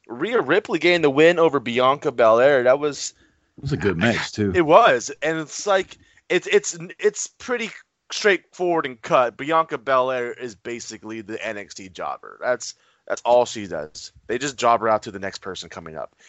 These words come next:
Speaker 1: And it's kind of a shame because I feel like she's an amazing talent.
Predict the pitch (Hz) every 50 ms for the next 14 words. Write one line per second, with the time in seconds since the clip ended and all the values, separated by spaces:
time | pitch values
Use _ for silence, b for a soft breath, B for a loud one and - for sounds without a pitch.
0 | b b - - 95 - 185 - - _ - - - - - - 240 226 208 170
1 | 143 139 - - 156 117 98 87 95 113 - 127 127 127 - 175 170 160 151 139
2 | - - 151 143 135 127 117 - b b b b b b - 120 127 135 147 151
3 | 143 131 123 - 156 143 110 92 67 -